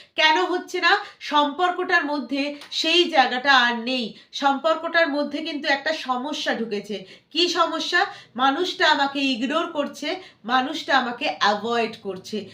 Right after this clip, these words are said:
তাই তুমি যদি এইরকম একটা প্রবলেমের মধ্যে আছো যে মানুষটা তোমায় ইগনোর করছে, তোমায় অ্যাভয়েড করছে, তাহলে আজকের ভিডিওটা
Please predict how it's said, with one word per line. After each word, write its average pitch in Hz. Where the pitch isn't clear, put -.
তাই 359
তুমি 349
যদি 381
এইরকম 339
একটা 370
প্রবলেমের 277
মধ্যে 262
আছো 240
যে 262
মানুষটা 262
তোমায় 302
ইগনোর 277
করছে, 269
তোমায় 254
অ্যাভয়েড 247
করছে, 262
তাহলে 294
আজকের 277
ভিডিওটা 277